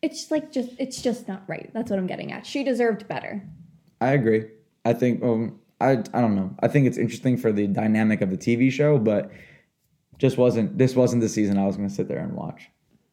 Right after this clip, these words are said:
Speaker 1: All right. Well, we pretty much went over everything we had for a weekly recap.
Speaker 2: Yeah.
Speaker 1: Uh, stay tuned to see how my intestines are.
Speaker 2: <laughs>
Speaker 1: <laughs> Stay tuned to see who wins the election.
Speaker 2: 'Cause, yeah,
Speaker 1: Um,
Speaker 2: this is where you're gonna come for the election coverage.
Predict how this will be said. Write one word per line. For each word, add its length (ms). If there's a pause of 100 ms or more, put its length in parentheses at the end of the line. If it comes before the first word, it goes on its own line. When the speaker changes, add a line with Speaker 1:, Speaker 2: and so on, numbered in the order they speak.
(140)
Speaker 1:
All 60
right. 300
Well, 400
we 80
pretty 200
much 140
went 140
over 180
everything 380
we 60
had 140
for 100
a 40
weekly 260
recap. 540
Speaker 2:
Yeah. 200 (280)
Speaker 1:
Uh, 260
stay 380
tuned 320
to 60
see 140
how 120
my 140
intestines 640
are. 340
Speaker 2:
<laughs> 140 (200)
Speaker 1:
<laughs> 520
Stay 340
tuned 240
to 140
see 180
who 140
wins 240
the 80
election. 720 (440)
Speaker 2:
'Cause, 160
yeah, 140
Speaker 1:
Um, 80
Speaker 2:
this 160
is 80
where 140
you're 80
gonna 120
come 200
for 140
the 120
election 400
coverage. 420